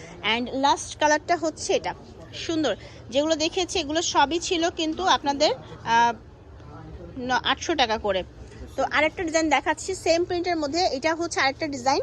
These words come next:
আপনারা হচ্ছে এটাও নিতে পারেন, মানে একটু উনিশ বিশ, হ্যাঁ, তাই ভাবলাম যে দেখিয়ে দিই। একটু উনিশ বিশ আছে এটার মধ্যে, খুব একটা, আহ, ই নাই। দেখেন সেমভাবে, এই যে সেম কাপড়ে সেম সুতা দিয়ে হচ্ছে কাজটা করা।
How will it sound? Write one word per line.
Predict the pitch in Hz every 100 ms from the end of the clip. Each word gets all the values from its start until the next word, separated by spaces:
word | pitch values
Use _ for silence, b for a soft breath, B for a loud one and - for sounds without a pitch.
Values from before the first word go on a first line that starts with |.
| 508 -
আপনারা | - 285
হচ্ছে | 302 -
এটাও | - 320 330
নিতে | 330 311
পারেন, | - 277 320 508 B B
মানে | 269 302
একটু | 359 - - 440
উনিশ | 311 285 233
বিশ, | 240 220 320
হ্যাঁ, | 415 208 -
তাই | 269
ভাবলাম | 285 285 311
যে | 311
দেখিয়ে | 262 277 330
দিই। | 247 403 B B B
একটু | 320 381 - 392
উনিশ | 285 277
বিশ | 254 262 294
আছে | 254 311
এটার | 277
মধ্যে, | 277 302 440 -
খুব | 320
একটা, | 311 311 294
আহ, | 220 233 -
ই | 277
নাই। | 254 349 B B B
দেখেন | 233 233 226
সেমভাবে, | - 339 359 370 302 294
এই | 494 254
যে | 254 277 -
সেম | 330 330
কাপড়ে | 339 277 294 320
সেম | - 302 302
সুতা | 330 311
দিয়ে | 294 330 359
হচ্ছে | 285 381 480 B B -
কাজটা | 277 277 - 285
করা। | 262 208 190